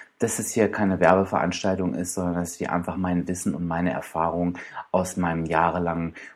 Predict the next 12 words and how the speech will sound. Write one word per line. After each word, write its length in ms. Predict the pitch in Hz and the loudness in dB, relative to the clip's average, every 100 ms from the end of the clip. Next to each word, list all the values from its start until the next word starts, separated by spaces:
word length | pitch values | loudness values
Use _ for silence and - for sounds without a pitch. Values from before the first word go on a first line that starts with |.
| _ | _
Coaching 640 | - 110 104 - 98 90 | -6 0 0 0 0 4
mit 180 | 92 92 | 2 2
meinen 300 | 92 87 87 | -2 0 2
Menschen, 540 | 87 90 - 90 87 - - - _ | 2 2 2 0 0 -2 -20 -20 _
dass 160 | - 156 | -2 -2
ich 80 | - | -2
das 140 | - | 0
einfach 240 | 92 95 | 2 2
mit 120 | 95 90 | 2 0
dir 100 | 87 | -2
teilen 340 | - 80 69 | -2 0 0
möchte. 320 | 64 - - | -4 -6 -10